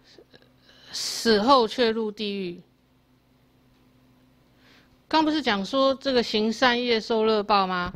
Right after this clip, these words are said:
那为什么说行十善者有死后入地狱的情况呢？所以针对这个情况要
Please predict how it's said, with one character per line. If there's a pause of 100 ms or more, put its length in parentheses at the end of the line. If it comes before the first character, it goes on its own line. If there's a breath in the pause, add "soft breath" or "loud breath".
那
为
什
么
说
行
十
善
者 (520 loud breath)
有
死
后
入
地
狱
的
情
况
呢？ (360 loud breath)
所
以
针
对
这
个
情
况
要